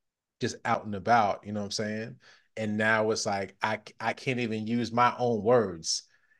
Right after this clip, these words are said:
You know what I'm saying? So, like, this, they have done, they've dug such a deep hole of just, like, I'm by myself.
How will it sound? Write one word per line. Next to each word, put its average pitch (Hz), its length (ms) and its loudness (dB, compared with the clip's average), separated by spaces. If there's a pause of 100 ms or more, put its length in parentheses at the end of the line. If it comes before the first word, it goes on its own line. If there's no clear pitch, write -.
You 135 80 -2
know 131 80 -2
what 143 100 4
I'm 131 80 -2
saying? 143 240 2
So, 123 100 0
like, 107 220 2
this, 143 220 -2 (280)
they 117 100 2
have 131 200 2
done, 135 400 6
they've 117 260 -4
dug 131 300 8
such - 240 2
a 117 80 -2
deep 117 320 -4
hole 131 460 6
of 92 100 0
just, 104 220 -4
like, 98 360 -2 (140)
I'm 120 220 -2
by 113 200 2
myself. 113 720 0